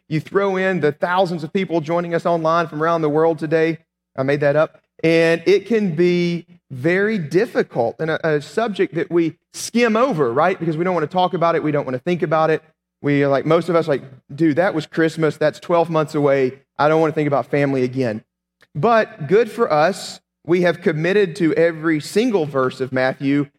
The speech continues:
and these are ones we're going through together. And I believe that there's truth and freedom found for all of us as we open our hearts to do this together.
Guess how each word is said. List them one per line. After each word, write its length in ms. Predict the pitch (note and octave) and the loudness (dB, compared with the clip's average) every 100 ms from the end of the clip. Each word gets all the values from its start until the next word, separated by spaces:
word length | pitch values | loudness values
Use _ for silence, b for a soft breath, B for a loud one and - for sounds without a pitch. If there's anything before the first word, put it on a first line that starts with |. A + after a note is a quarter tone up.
| _ | _
and 180 | B2+ B2+ | -4 0
these 240 | D#3+ D#3+ | 0 0
are 80 | E3+ | 0
ones 320 | D3 D3+ C#3+ | 0 0 -2
we're 120 | C#3+ | -4
going 280 | C#3 C3+ C3 | -4 -4 -4
through 220 | - C3+ | -4 -6
together. 540 | C3 A#2+ B2+ B2 A#2 - _ _ | -6 -4 -2 0 -2 -4 _ _
And 100 | C3+ - | -8 -2
I 180 | E3+ | 0
believe 340 | F3 F3 D#3 C3+ | 2 2 2 0
that 100 | C3+ | -2
there's 260 | C3 B2+ | -2 -2
truth 380 | - - F3 E3 | -6 -2 0 0
and 160 | C3 C3 | -6 -6
freedom 340 | D3+ C#3+ B2 | -2 -2 -2
found 280 | B2 B2+ B2+ | -2 -4 -4
for 100 | - | -6
all 240 | B2+ B2+ | -4 -2
of 100 | B2 | -2
us 300 | A2+ A2+ - _ _ | -4 -8 -12 _ _
as 160 | C3 B2 | -8 -2
we 300 | B2+ A#2+ A#2 _ _ - | -2 -2 -6 _ _ 0
open 300 | F3+ F3+ F3 | 2 2 -2
our 200 | C#3+ C3+ | -2 -4
hearts 440 | - C3+ B2 - | -2 -2 -2 -6
to 120 | - C3 | -12 -6
do 140 | C3+ | -2
this 200 | B2 B2 | -2 -4
together. 520 | A#2+ A#2 A#2+ A2+ - | -8 -2 -2 -2 -10